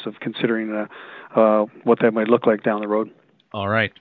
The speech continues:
Speaker 2: Uh, I wanted to ask you about the Kai Uchaz situation. Uh, he was traded from Seattle to Red Deer this offseason. I know he was suspended by the league, uh, in, I believe it was indefinitely, and, uh, now has been cleared to play again.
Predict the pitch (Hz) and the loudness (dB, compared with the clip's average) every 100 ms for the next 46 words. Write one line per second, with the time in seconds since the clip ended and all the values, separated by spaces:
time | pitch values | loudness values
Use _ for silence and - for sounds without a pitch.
0 | _ 127 117 123 139 165 175 185 - 165 | _ -4 -2 0 2 2 4 2 -2 -8
1 | 160 156 160 160 147 156 - 147 131 - | -8 -6 0 0 0 -6 0 0 0 -4
2 | 139 - 131 127 - 135 135 131 123 120 | -6 -2 0 0 -2 -4 0 0 0 -4
3 | - 139 139 131 143 131 - 135 131 127 | 0 2 2 -2 -4 -6 -2 2 2 0
4 | - 135 123 98 127 127 127 117 117 - | -4 -6 -6 0 0 2 -2 -2 -4 -4
5 | 117 123 - 131 120 120 117 123 120 127 | -4 -4 -4 -8 -4 -2 0 -2 -4 -6
6 | 117 - 113 - 127 123 117 117 113 117 | -8 -10 -8 -4 -2 0 0 -2 -2 -4
7 | 123 120 - - _ _ 113 113 107 113 | -4 -6 -14 -20 _ _ -6 -4 -4 -8
8 | 104 107 107 92 - _ 101 110 160 107 | -8 -8 -6 -6 -10 _ -8 -6 -6 -8
9 | 98 104 98 135 - 104 107 131 - 113 | -10 -8 -4 -4 -4 -8 -2 -2 -2 -4
10 | 113 110 _ _ _ 113 117 120 127 127 | -4 -6 _ _ _ -4 -2 2 2 2
11 | 127 104 123 120 135 127 - - 131 127 | 0 -2 -6 -2 -2 -2 -2 0 2 2
12 | - 113 127 127 | -2 -2 0 0